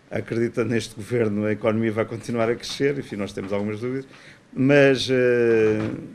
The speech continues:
algumas dúvidas fundadas, mas, eh, de qualquer forma, eh, o, o que nós esperamos é que realmente a contratação coletiva continue a, a fazer aquilo que para, que, para que existe, para que seja possível repartir,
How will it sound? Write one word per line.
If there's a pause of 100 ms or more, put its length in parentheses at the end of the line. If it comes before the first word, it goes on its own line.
(280)
algumas
dúvidas
fundadas, (560)
mas,
eh,
de
qualquer
forma,
eh, (880)
o, (160)
o
que
nós
esperamos
é
que
realmente
a
contratação
coletiva (160)
continue
a,
a
fazer
aquilo
que (540)
para,
que,
para
que
existe, (100)
para
que
seja
possível
repartir,